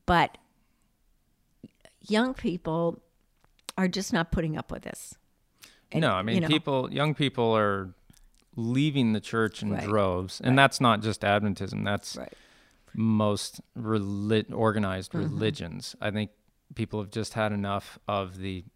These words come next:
Speaker 2: thought control and, uh, lack of ability to openly question. There's, you know, especially the millennial generation, one of the highest, um,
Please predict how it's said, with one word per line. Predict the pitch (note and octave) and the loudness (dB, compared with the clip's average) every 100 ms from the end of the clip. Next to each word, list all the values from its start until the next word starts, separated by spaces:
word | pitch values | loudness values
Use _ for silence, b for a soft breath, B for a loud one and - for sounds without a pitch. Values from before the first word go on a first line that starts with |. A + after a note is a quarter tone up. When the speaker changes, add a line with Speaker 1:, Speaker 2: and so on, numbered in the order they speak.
| _ | _
Speaker 2:
thought | - G#2+ G2+ | 0 0 0
control | - G#2 - G#2+ G2 F#2+ F2+ - _ - | -2 -6 -4 -2 -2 -2 -6 -14 _ -8
and, | G2 F#2+ F#2 F2+ F2 - _ _ _ _ _ _ _ _ _ | -6 -4 -6 -6 -10 -12 _ _ _ _ _ _ _ _ _
uh, | - E2 - - - - | -8 -8 -8 -12 -16 -14
lack | A2+ G#2 F#2+ F#2+ | -6 0 0 -2
of | G#2 | -8
ability | F#2+ F#2+ G2+ G2 G2 F#2+ | -10 -6 -6 -6 -8 -10
to | - - A2 | -12 -12 -10
openly | A#2 G#2 - F#2 | -6 -8 -6 -10
question. | F#2 - G2+ F#2+ - G#2 | -12 -4 -4 -4 -10 -8
There's, | G#2 F#2+ - | -6 -8 -6
you | B2 | -4
know, | A2 | -2
especially | G2+ - A#2 - A#2 | -4 -2 -2 0 -4
the | G2+ | -2
millennial | G2 G2+ G2+ G#2 G#2 G2+ G2 | -2 -2 -2 -4 -2 -4 -6
generation, | G2+ A2 G2 G2 A#2 B2 A#2 G#2 F#2 B B B B | -4 -2 -2 2 2 2 0 -4 -6 B B B B
one | A#2+ A#2 | 2 2
of | G2+ | 2
the | A2 | 0
highest, | F#2 - A2 G#2+ A2 G#2+ G#2 - - - - _ _ _ | -2 0 6 8 8 6 0 -4 -8 -12 -20 _ _ _
um, | F2+ F2 G1+ - - - - - - - - - | -10 -8 -8 -10 -12 -12 -12 -12 -12 -14 -14 -14